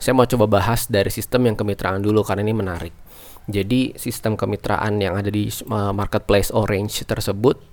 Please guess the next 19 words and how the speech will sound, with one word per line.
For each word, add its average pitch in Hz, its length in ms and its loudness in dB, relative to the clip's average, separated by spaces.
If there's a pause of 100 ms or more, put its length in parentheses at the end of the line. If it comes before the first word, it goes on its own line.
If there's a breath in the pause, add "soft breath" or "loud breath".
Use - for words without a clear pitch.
(200)
itu 131 480 0
baru 110 400 4
dimulai 113 880 2
kira-kira 120 1200 0 (160)
di 110 160 0
bulan 104 480 2
April. 90 480 -4 (800 loud breath)
Ya, 95 240 -2
sebentar 101 240 -4
saya 101 160 -6
coba 92 160 0
cari 92 400 -4
datanya. 92 480 -4
Nah, 98 80 0
ini 107 80 2
ada 113 160 2
di 107 80 0
Kompas 101 560 2
ya. 104 160 -2